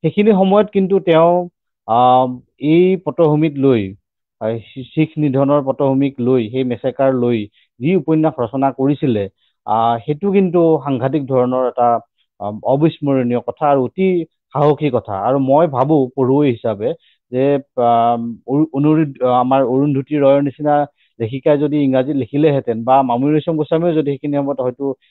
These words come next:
ইংৰাজীত লিখিলেহেঁতেন, হয়তো এই উপন্যাসৰ তাৎপৰ্য হয়তো বেলেগ হলহেঁতেন। আমি সৌভাগ্যৱান অনুভৱ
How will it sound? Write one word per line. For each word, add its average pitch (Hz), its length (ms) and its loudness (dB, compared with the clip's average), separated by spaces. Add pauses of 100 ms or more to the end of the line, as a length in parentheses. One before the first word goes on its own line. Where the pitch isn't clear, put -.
(100)
ইংৰাজীত 131 340 -2
লিখিলেহেঁতেন, 156 580 -2
হয়তো 131 320 -4
এই 147 160 0
উপন্যাসৰ 139 640 -2
তাৎপৰ্য 131 760 -4
হয়তো 123 260 0
বেলেগ 117 280 -2
হলহেঁতেন। 101 340 -8
আমি 127 200 -4
সৌভাগ্যৱান 151 680 0
অনুভৱ 135 320 0